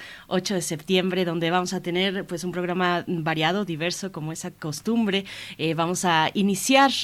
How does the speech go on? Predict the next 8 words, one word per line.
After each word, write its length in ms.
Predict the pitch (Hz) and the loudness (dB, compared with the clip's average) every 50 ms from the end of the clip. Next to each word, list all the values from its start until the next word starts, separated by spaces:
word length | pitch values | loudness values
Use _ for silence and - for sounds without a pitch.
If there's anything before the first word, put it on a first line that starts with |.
| - - | -2 -2
hablando 640 | - 214 233 262 269 269 262 254 262 262 262 - - | 0 2 4 4 4 6 6 6 6 6 6 4 4
de, 600 | - 196 180 175 190 180 185 185 185 185 165 - - | 2 2 2 4 4 4 6 6 4 4 2 0 0
eh, 280 | 170 185 180 180 180 180 | 0 2 2 2 2 2
los 360 | 185 185 185 156 - - - | 2 2 0 0 -2 -2 -2
ecosistemas 760 | 185 175 - 151 - 165 - - 202 202 196 196 190 - 185 | -2 -2 -4 -4 -6 -6 -4 -2 0 0 0 0 0 -2 0
marinos 640 | 180 160 156 170 196 214 220 196 180 170 - - - | 0 0 0 0 2 2 2 2 0 -2 -4 -6 -4
en 160 | 160 156 156 | -4 -2 0
México, 520 | 170 180 180 - 208 190 190 - 185 190 | 0 0 0 -2 -4 -6 -4 -2 -4 -4